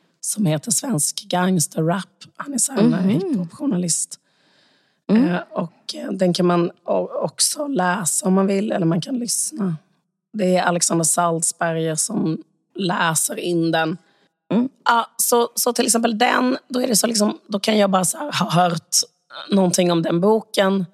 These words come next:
Speaker 1: någonstans, och sen så kan man direkt hitta den på Nextory och lyssna på den, även om man kommer på idén att man vill ta del av den här boken när man liksom sitter på ett tåg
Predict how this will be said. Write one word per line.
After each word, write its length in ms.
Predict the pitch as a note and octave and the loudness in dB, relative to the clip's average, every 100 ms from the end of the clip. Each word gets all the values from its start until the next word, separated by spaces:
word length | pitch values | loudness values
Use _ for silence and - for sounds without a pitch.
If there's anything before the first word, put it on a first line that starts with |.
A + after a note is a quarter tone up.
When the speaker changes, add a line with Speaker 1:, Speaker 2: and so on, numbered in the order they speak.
| _ _ _ - | _ _ _ -2
Speaker 1:
någonstans, 760 | F#3 - F3 E3+ E3 E3 - - | 0 2 2 2 0 -2 -4 -6
och 120 | F3+ | -4
sen 320 | - E3 D#3+ | 0 0 0
så 200 | D#3+ G#3+ | -2 -4
kan 160 | E3+ E3 | -4 -2
man 120 | E3 | 0
direkt 280 | D#3+ D3+ - | -2 -4 -4
hitta 380 | F3 - - E3 | -6 -6 -4 0
den 160 | D#3+ | 0
på 100 | D3+ | -2
Nextory 540 | F#3+ F3+ - - F3 E3 - | -4 -2 -2 0 -2 -2 -4
och 100 | F3 | -2
lyssna 280 | D#3+ - | 0 -2
på 220 | D4+ F#3 E3 | -4 0 2
den, 320 | D#3+ D#3+ D#3+ - _ _ _ | 2 0 -2 -8 _ _ _
även 200 | E3+ D#3+ | 0 2
om 80 | D#3+ | 2
man 280 | D#3 D3+ D3+ - _ | 2 2 -2 -6 _
kommer 280 | - G#3+ E3+ | -14 -2 -2
på 600 | D#3 - F3+ E3 D#3+ D#3 A3+ D4 | 0 0 2 4 4 2 -4 -4
idén 640 | E3+ E3 F#3 F3+ D#3+ D3+ | -2 2 4 4 4 2
att 140 | D#3 C#4 | -2 -4
man 160 | G#3+ | 0
vill 280 | D#3+ D#3 D#3 - _ _ _ _ _ _ _ _ _ _ _ | 0 0 -2 -6 _ _ _ _ _ _ _ _ _ _ _
ta 140 | - F3+ | -2 2
del 320 | F#3+ G#3+ G3+ | 4 4 4
av 60 | F#3 | 2
den 100 | D#3 | 2
här 80 | |
boken 440 | D#3 D#3 - E3 D#3+ | 2 -2 -2 -4 0
när 80 | D#3 | 0
man 80 | |
liksom 220 | D#3 - D3+ | -2 -2 -2
sitter 240 | - G3 | -4 -2
på 100 | G3+ | -2
ett 100 | E3+ | 0
tåg 580 | - G#3+ G3 E3+ D#3+ | 2 4 4 2 0